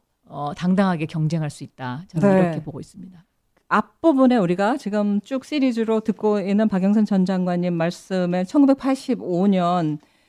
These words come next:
Speaker 2: 그때, 어, 플라자 협정을 통해서 일본이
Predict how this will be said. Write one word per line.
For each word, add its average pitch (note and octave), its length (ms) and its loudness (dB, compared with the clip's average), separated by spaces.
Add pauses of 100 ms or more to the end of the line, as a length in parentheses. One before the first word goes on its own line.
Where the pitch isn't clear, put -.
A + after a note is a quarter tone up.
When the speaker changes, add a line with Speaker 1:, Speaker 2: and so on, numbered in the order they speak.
(160)
Speaker 2:
그때, A#3 600 2 (260)
어, F3 320 -4
플라자 E4 420 0
협정을 A#3+ 720 -2
통해서 A#3+ 800 0 (420)
일본이 G#3 1000 2